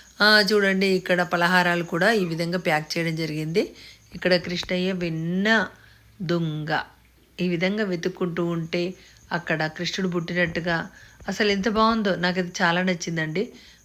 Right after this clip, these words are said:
ఆ, కుడుకలు ఈ విధంగా డెకరేట్ చేసుకున్నారు. ఇక్కడ చూడండి, ఈమెనైతే నిజంగా ఈ శారీ కట్టడం అయితే కళాత్మకమైనటువంటి కట్టడం అండి.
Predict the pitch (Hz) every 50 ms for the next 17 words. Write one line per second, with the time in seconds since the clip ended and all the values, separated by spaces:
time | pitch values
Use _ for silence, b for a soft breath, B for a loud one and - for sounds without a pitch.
0 | - - 190 196 190 190 202 196 190 190 202 185 180 180 175 170 180 175 175 180
1 | 175 170 165 - 170 170 165 165 - 175 170 - - 175 170 165 165 170 165 -
2 | - 185 180 196 185 180 - 190 185 185 190 196 226 370 381 - b b b b
3 | b - - 185 185 185 185 185 175 175 190 180 170 165 165 180 170 165 170 180
4 | 190 196 202 220 240 294 311 B B B B B B B B - 190 202 202 190
5 | - 214 196 185 190 202 196 - 196 175 180 185 190 185 190 185 180 190 180 -
6 | - 170 165 165 170 185 208 208 - - - - 196 185 214 196 196 190 180 175
7 | 170 165 175 170 175 165 165 170 - - 156 - 170 175 180 175 170 160 151 151
8 | 165